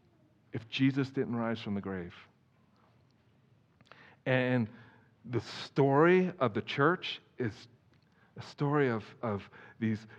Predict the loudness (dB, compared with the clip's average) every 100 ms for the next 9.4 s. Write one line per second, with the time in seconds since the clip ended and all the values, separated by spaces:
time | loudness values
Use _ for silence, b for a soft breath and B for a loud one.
0 | b 0 2 2 2 0 -2 -8 -6 -6
1 | -4 2 4 4 2 0 0 0 4 6
2 | 4 2 0 -2 -4 -2 -2 -4 0 0
3 | 0 -4 b b b b b b b b
4 | _ _ -4 0 0 0 2 4 4 2
5 | 2 0 -12 -16 b b b b _ _
6 | 4 10 12 12 10 4 2 0 0 2
7 | 2 4 2 2 -6 b b b b _
8 | _ _ _ 8 10 10 8 6 6 4
9 | 6 6 4 0